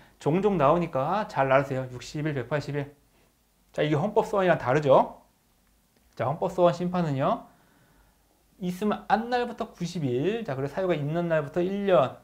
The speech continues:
이내에 청구해야 된다 돼 있죠. 자, 권한쟁의는 육십 일, 안 날부터 육십 일, 자, 그리고 있은 날부터 백팔십 일이다.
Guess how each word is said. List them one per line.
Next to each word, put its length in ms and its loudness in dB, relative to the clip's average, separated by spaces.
이내에 420 -4
청구해야 400 0
된다 180 0
돼 120 -2
있죠. 420 -8
자, 120 -20
권한쟁의는 840 -4
육십 380 -8
일, 300 -6
안 80 -8
날부터 240 -4
육십 300 -8
일, 220 -4
자, 120 -10
그리고 260 -10
있은 180 -10
날부터 300 -4
백팔십 460 -10
일이다. 340 -8